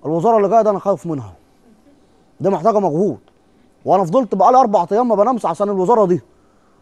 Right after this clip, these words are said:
ودي مهمة. دي عارفين دي وزارة إيه بقى؟ دي بقى وزارة الداخلية.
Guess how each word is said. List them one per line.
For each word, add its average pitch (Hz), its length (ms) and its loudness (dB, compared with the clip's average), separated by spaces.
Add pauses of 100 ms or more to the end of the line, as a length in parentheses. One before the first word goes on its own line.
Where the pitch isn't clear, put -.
(200)
ودي 190 140 2
مهمة. 262 420 4
دي 160 80 -2
عارفين 175 280 -2
دي 240 40 -2
وزارة 226 280 0
إيه 285 80 0
بقى؟ 302 220 0 (380)
دي 160 80 0
بقى 214 160 4
وزارة 208 280 2
الداخلية. 170 520 -2